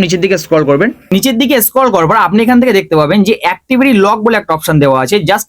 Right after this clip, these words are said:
এই অ্যাক্টিভিটি লক এই অপশনে কিন্তু আপনি ট্যাপ করবেন। ট্যাপ করার পর এখান থেকে দেখতে পাচ্ছেন যে রিসাইকেল বিন আছে, just এই রিসাইকেল বিন এই অপশনে কিন্তু আপনাকে ট্যাপ করে দিতে হবে। রিসাইকেল বিন অপশনে ট্যাপ করার পর এখানে যদি আপনি কোনো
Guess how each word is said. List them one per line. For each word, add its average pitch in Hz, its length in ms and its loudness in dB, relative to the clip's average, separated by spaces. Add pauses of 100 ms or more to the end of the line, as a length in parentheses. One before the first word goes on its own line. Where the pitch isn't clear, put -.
এই 208 100 2
অ্যাক্টিভিটি 185 400 -2 (160)
লক 185 120 0 (240)
এই 190 140 2
অপশনে 196 300 -4
কিন্তু 214 180 0
আপনি 175 200 -4
ট্যাপ 262 220 -2
করবেন। 131 200 0 (460)
ট্যাপ 240 180 -2 (100)
করার 180 200 0
পর 220 140 0
এখান 180 180 -2
থেকে 214 180 2
দেখতে 160 200 -6
পাচ্ছেন 147 320 -2
যে 208 40 2 (140)
রিসাইকেল 190 480 0 (100)
বিন 170 120 0 (100)
আছে, 214 140 0 (260)
just 196 220 -2 (100)
এই 175 140 0
রিসাইকেল 160 400 0 (180)
বিন 214 140 2 (180)
এই 180 120 2
অপশনে 170 240 -6
কিন্তু 185 160 -2
আপনাকে 175 240 -4
ট্যাপ 247 200 -4
করে 202 140 2
দিতে 139 180 0
হবে। 117 140 -2 (800)
রিসাইকেল 254 460 0
বিন 254 180 2
অপশনে 240 260 0
ট্যাপ 254 200 -2
করার 165 180 0
পর 226 60 0 (180)
এখানে 233 280 0
যদি 240 180 0
আপনি 220 120 0 (100)
কোনো 220 100 0